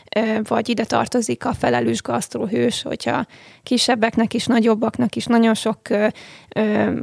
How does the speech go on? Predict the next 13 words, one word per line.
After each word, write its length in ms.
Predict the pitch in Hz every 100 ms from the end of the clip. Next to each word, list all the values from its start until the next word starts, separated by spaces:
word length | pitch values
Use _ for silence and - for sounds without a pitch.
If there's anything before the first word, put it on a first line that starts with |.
| - -
iszonyatosan 760 | - 226 - 220 220 226 240 226
informatív 800 | 220 - 196 226 226 240 233 214
infografikákat 1200 | 220 220 240 220 240 240 - 220 240 - 269 254
is 140 | 233 -
tartalmaznak, 640 | 226 226 254 226 233 233
oktatásokat 760 | 247 - 247 226 220 226 - 208
tartanak, 640 | 220 214 - 233 214 214
és 220 | - 220
ugye 380 | 233 226 226 226 -
ez 220 | - 240 - 269
még 220 | 240 233
csak 320 | - 240 - -
pár 360 | 220 214 220